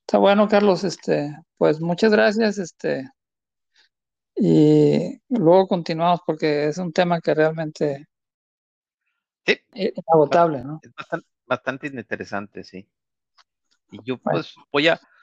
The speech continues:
Speaker 2: voy a, voy a ponerme al día en el tema de la evolución de, de, de, de conacyt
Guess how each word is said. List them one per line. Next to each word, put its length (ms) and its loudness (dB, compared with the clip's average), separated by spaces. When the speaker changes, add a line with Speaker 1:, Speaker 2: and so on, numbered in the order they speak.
Speaker 2:
voy 160 2
a, 140 4
voy 280 2
a 380 4
ponerme 480 -4
al 160 -2
día 300 -2
en 160 -4
el 160 -2
tema 320 -4
de 120 -8
la 100 -2
evolución 640 -14
de, 360 -18
de, 460 -16
de, 720 -18
de 160 -10
conacyt 460 -12